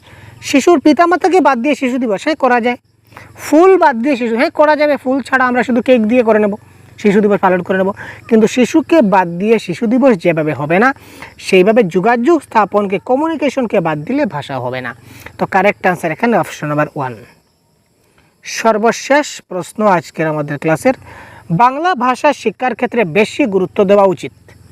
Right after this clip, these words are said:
ভাষার আয়ত্তি ঘটানো, ব্যাকরণ সহযোগে ভাষা শেখানো, প-, আহ, শিক্ষার্থীকে পরিবেশের উপর ছেড়ে দেওয়া, না এ এবং বি দুটাই? কোয়েশ্চেন নাম্বার ফিফটিন। ভাষা, আহ, বাংলা ভাষা শিক্ষার ক্ষেত্রে বেশি গুরুত্ব দেওয়া উচিত। আচ্ছা,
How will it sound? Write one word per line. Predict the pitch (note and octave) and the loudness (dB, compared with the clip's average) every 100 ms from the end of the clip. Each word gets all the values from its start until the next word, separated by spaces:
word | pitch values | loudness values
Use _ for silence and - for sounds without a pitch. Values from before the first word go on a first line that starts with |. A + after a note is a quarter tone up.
| - - - - - - - - - - - - - | -20 -20 -20 -20 -20 -20 -20 -20 -20 -20 -20 -16 -2
ভাষার | A#3+ B3 - D4+ | 0 0 2 2
আয়ত্তি | A#3 A3+ - B3 | 0 -4 -10 -8
ঘটানো, | A3 A#3+ C4+ D4+ _ _ _ D#3+ | -4 -4 -4 -6 _ _ _ -2
ব্যাকরণ | A3 A#3 D4 D#4+ D#4+ | 2 2 2 0 0
সহযোগে | - A3+ A3 G#3+ G3 | 0 0 0 0 -2
ভাষা | E3+ E3+ G3+ | -2 -2 -2
শেখানো, | - G#3 B3+ C#4+ - - - - - - | -2 0 0 -2 -8 -20 -20 -20 -20 -2
প-, | B3+ | 0
আহ, | B3 A#3+ A3+ | 0 -2 -4
শিক্ষার্থীকে | - A#3+ D#4+ - D#4 D4+ | -4 0 0 2 2 0
পরিবেশের | B3 C4 C#4+ B3+ B3 | -2 -6 -4 -2 -2
উপর | G#3+ G#3 | 0 -2
ছেড়ে | - F3+ | -2 0
দেওয়া, | G3 A#3 A3+ | 4 2 2
না | F#3+ F#3 | -2 -2
এ | F#3+ | -2
এবং | G3 F#3+ G#3 | -2 -6 -6
বি | A#3 | -8
দুটাই? | F#3 D#3 B2 A#2 - | -6 -8 -10 -14 -10
কোয়েশ্চেন | F#3 F3+ - - F#3+ | -6 -6 -6 -6 -4
নাম্বার | F#3 F#3+ A#3+ C4+ _ _ - - - | -2 0 0 0 _ _ -20 -20 -4
ফিফটিন। | G#3 - C#3 G2+ - - - - - - - - - _ _ _ _ _ _ _ _ _ _ _ _ _ _ _ _ _ _ _ _ _ _ _ _ _ _ _ _ _ - E3 | -4 -4 -8 -10 -20 -20 -20 -20 -20 -20 -20 -20 -20 _ _ _ _ _ _ _ _ _ _ _ _ _ _ _ _ _ _ _ _ _ _ _ _ _ _ _ _ _ -6 0
ভাষা, | A#3 C4+ - E4+ F4 | 0 0 0 2 2
আহ, | - G#3+ G#3+ | 4 4 4
বাংলা | F3+ F3+ G#3+ A#3+ D4 | 2 0 0 2 0
ভাষা | D4+ - D#4 | 0 -2 -6
শিক্ষার | - G#3+ - A#3+ A3 | -6 -10 -8 -8 -6
ক্ষেত্রে | A3+ A#3+ G3 | -4 0 0
বেশি | F3 E3+ C4 | 0 -2 0
গুরুত্ব | G#3 F#3 - F#3+ | 2 2 2 4
দেওয়া | F#3 F3 | 4 2
উচিত। | - | 0
আচ্ছা, | A3 B3+ F3+ | -2 -2 -4